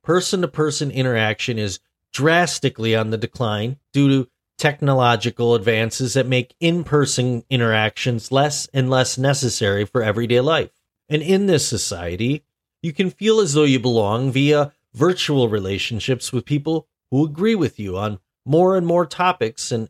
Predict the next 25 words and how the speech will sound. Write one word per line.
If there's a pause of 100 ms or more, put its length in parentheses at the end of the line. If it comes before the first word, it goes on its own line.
areas
of
interest. (320)
And
this
is
another
example
of
a
positive
feedback
loop. (560)
It
feeds
upon
itself. (500)
I
really
like
podcasts,
you
might
have
guessed.